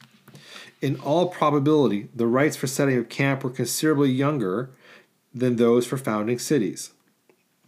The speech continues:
The rules Polybius sets out are already elaborate, but cut and dried.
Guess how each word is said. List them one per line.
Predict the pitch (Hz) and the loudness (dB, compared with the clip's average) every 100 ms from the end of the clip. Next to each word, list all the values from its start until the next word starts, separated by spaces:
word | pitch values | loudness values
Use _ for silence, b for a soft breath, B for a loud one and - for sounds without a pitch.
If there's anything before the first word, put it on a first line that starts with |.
| - | -2
The | 127 | 0
rules | 113 127 156 185 185 b b b _ | 2 4 4 4 0 b b b _
Polybius | - 156 170 131 117 | -4 2 4 4 2
sets | - 127 113 | 0 -2 0
out | 117 123 123 B B B - | 0 0 -2 B B B -4
are | 120 120 - - _ _ - - - _ - _ _ _ _ _ - - | -4 -4 -10 -20 _ _ -12 -12 -16 _ -20 _ _ _ _ _ -20 -6
already | 131 147 151 139 160 170 107 - | 0 2 4 4 4 4 4 2
elaborate, | 120 127 123 90 80 - _ - | 0 2 0 -2 -8 -12 _ -14
but | 113 131 - | -4 -4 -4
cut | - - 190 156 | -8 -6 -4 -4
and | 147 | -4
dried. | 156 165 151 165 | -2 -2 -4 -6